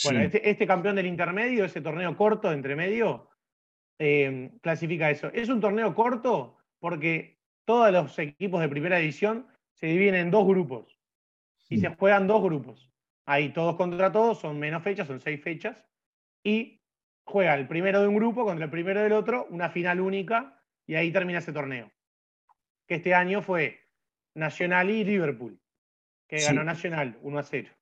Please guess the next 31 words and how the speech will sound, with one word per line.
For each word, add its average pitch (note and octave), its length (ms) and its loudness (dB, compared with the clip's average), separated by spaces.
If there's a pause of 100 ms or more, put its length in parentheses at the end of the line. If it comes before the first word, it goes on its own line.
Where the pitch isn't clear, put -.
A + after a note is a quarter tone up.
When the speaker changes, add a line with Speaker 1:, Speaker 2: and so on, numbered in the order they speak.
(240)
Speaker 1:
en, A#2+ 500 -12 (440)
hace D3+ 240 -4
poquito. C3+ 360 -4 (1160)
Speaker 2:
Sí. A3+ 120 0
Speaker 1:
Y A3+ 120 6
luego A#3+ 420 6
que F3+ 100 -8
termina F3 400 -4
ese D#3 140 -8
torneo G3 380 -2
intermedio, A3+ 720 -2 (160)
arranca F3+ 440 4
el F3+ 60 -4
clausura. D#3 580 -4 (1200)
Entonces, D#3+ 720 -2 (380)
la F3+ 240 0
tabla A#3+ 280 4
de F3 120 2
cuando E3 260 -4
terminó E3+ 340 0
la G3+ 120 4
apertura, D#3+ 800 0 (880)
se F3+ 140 -4
le F3+ 120 -2
sumaron G#3+ 380 4
los F#3 140 4
puntos B3 600 2
de E3+ 140 -6
ese F#3 160 0
torneo E3+ 320 2
intermedio. E3+ 760 0